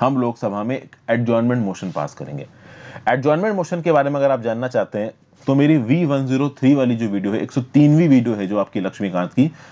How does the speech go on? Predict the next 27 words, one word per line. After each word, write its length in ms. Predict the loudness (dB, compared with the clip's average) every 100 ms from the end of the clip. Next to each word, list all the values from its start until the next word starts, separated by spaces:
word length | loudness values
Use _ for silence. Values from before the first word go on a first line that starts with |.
| -4
वहाँ 160 | 0 0
पे 80 | 0
मैंने 180 | -2 -4
हर 260 | -2 -2
प्रकार 340 | -2 -2 -2 -2
के 120 | -4
मोशंस 440 | -8 -8 -10 -12 _ _ _
जो 80 | -2
कि 120 | 0
पार्लियामेंट 500 | 0 2 2 0 -2 -4
में 60 |
रिलीज 280 | -4 -4 -4
किए 180 | -4 0
जा 100 | 0
सकते 280 | -2 -6 -4
हैं 80 |
उनके 140 | -4 -2
बारे 200 | -2 -2
में 80 | -4
बात 180 | -6
की 120 | -6 -8
है, 60 | -8 -16 -20 -6
चाहे 160 | 0 0
वो 60 |
क्लोजर 380 | -2 -6 -6 -6
मोशन 260 | -8 -8
हो, 100 | -8